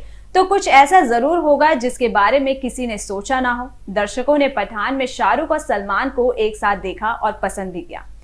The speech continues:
अब लोग ये जानने के लिए बेताब होते दिख रहे हैं, टाइगर थ्री में पठान और टाइगर की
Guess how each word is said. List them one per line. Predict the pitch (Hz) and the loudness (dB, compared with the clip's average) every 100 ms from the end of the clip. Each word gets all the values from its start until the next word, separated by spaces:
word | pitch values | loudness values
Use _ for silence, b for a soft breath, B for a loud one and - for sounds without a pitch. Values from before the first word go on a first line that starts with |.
| b b b - | b b b 4
अब | 339 302 | 6 6
लोग | 392 381 | 2 2
ये | |
जानने | 320 285 254 311 | 2 2 4 2
के | 349 311 | 0 0
लिए | 311 | 0
बेताब | 233 214 208 220 254 | 0 2 4 4 4
होते | 240 226 254 269 254 220 | 0 0 2 2 2 0
दिख | 190 277 | -2 0
रहे | 294 262 | 2 2
हैं, | 247 247 277 | 0 -2 0
टाइगर | 277 202 214 240 | 2 2 2 -2
थ्री | 262 294 | -2 0
में | 285 277 | 0 0
पठान | 226 190 214 254 294 | -2 -2 0 2 2
और | |
टाइगर | 294 233 202 262 285 | 2 2 4 4 2
की | 277 294 | -2 -6